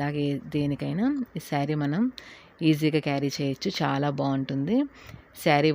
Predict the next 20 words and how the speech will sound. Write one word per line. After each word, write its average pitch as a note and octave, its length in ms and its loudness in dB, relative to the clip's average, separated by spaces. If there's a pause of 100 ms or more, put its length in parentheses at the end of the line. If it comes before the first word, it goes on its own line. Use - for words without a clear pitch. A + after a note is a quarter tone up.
ఓవర్ D3 220 0
లుక్ C#3+ 180 -4
వచ్చేసి C#3+ 380 -6
పట్టు D3 300 -4
చీర D3 280 -2
కట్టుకుంటే C#3+ 520 -6
ఎలా C#3 180 -2
ఉంటుందో C#3+ 360 -4 (120)
అంత D3 160 -4 (100)
బాగుంటుందండి C#3 720 -4
శారీ. D3 300 -4 (600)
శారీ D#3 280 2 (100)
కాస్ట్ C#3+ 400 -2
కూడా D3 140 -2 (100)
చాలా C#3 380 -2
తక్కువే C#3 380 -4
అండి, C3+ 220 -2
రీజనబుల్ C#3 520 -4
ప్రైస్. C3+ 300 -2 (2500)
ఇందులో D#3+ 200 2